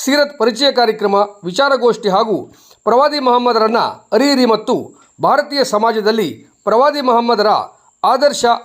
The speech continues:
ಔಚಿತ್ಯ ಕೃತಿ ಬಿಡುಗಡೆ, ಜಿಲ್ಲಾ ಮಟ್ಟದ ಸ್ಪರ್ಧೆ, ಚಿಂತಕರು ಮತ್ತು ಬುದ್ಧಿಜೀವಿಗಳೊಂದಿಗೆ ಚರ್ಚೆ, ಮಹಿಳೆಯರ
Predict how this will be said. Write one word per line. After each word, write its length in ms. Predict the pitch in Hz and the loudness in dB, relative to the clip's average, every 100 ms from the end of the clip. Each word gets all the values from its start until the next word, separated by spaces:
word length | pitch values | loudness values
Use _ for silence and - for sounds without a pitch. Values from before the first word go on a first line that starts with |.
| 208 | -2
ಔಚಿತ್ಯ 400 | 247 269 - 233 | -2 -2 -2 -2
ಕೃತಿ 240 | 202 214 | -2 0
ಬಿಡುಗಡೆ, 600 | 208 214 202 202 - - _ - | 2 2 2 0 -4 -20 _ -6
ಜಿಲ್ಲಾ 320 | 151 240 285 | -2 0 2
ಮಟ್ಟದ 300 | 269 247 208 | 0 -2 -4
ಸ್ಪರ್ಧೆ, 720 | - 214 196 202 202 - - - | -2 -2 2 2 2 -4 -20 -6
ಚಿಂತಕರು 440 | 254 269 294 262 | -2 0 0 2
ಮತ್ತು 220 | 220 220 | 0 0
ಬುದ್ಧಿಜೀವಿಗಳೊಂದಿಗೆ 1040 | 185 208 254 247 247 226 208 196 226 185 - | -4 -2 -2 0 2 4 2 2 0 0 0
ಚರ್ಚೆ, 580 | 226 240 226 202 202 - _ - 170 | -2 0 2 0 0 -10 _ -8 0
ಮಹಿಳೆಯರ 300 | 226 294 | 4 4